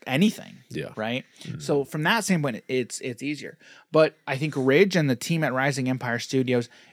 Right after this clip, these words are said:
Speaker 1: is doing a phenomenal job. So we're in the middle, we're in the midst of spoiler season for set two
Speaker 2: Yes.
Speaker 1: for Clash Grounds. Okay. Um,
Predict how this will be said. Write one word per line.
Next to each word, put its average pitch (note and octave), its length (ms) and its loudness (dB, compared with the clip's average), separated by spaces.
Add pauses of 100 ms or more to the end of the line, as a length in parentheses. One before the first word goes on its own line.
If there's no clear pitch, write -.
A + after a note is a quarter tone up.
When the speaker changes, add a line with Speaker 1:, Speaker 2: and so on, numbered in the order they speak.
Speaker 1:
is E3 240 2
doing D#3+ 240 0
a D3 100 -2
phenomenal C#3 680 0
job. G#2 260 -4
So C#3+ 140 0
we're C3+ 220 2
in D3+ 160 -4
the C3+ 60 -2
middle, D#3 440 6
we're C#3 140 2
in C3+ 60 2
the B2+ 60 -2
midst B2+ 440 -2
of D3 200 0
spoiler C#3+ 420 2
season A2 320 -6
for G#2+ 120 -8
set A2 300 -4
two A2 340 -2
Speaker 2:
Yes. - 300 -14
Speaker 1:
for C3+ 80 -2
Clash C#3 340 2
Grounds. G#2 640 -8
Okay. A#2+ 260 -2 (580)
Um, B2+ 520 4